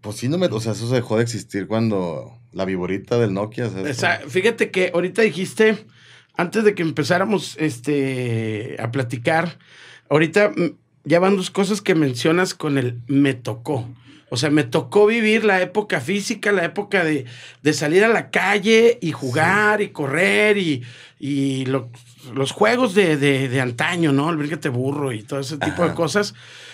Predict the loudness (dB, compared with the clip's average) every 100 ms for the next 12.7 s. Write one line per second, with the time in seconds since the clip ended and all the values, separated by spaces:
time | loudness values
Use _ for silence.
0 | -20 _ 0 4 6 6 6 4 2 -2
1 | -2 -4 0 0 2 2 4 2 0 0
2 | 2 4 2 2 2 2 -4 -4 -4 -2
3 | 2 0 0 -2 2 2 0 -6 -16 _
4 | _ _ -2 0 2 2 0 2 0 2
5 | 4 4 4 2 0 0 -6 -6 -10 -14
6 | -2 0 4 2 2 0 0 -2 2 2
7 | 2 2 2 2 2 2 2 2 2 0
8 | 2 2 4 2 0 2 2 0 -4 -20
9 | -20 _ 0 2 2 2 0 0 -4 0
10 | 0 0 -2 -2 2 2 4 0 -4 -4
11 | 0 0 0 0 2 2 -2 -8 -16 -20
12 | -2 0 2 0 0 2 0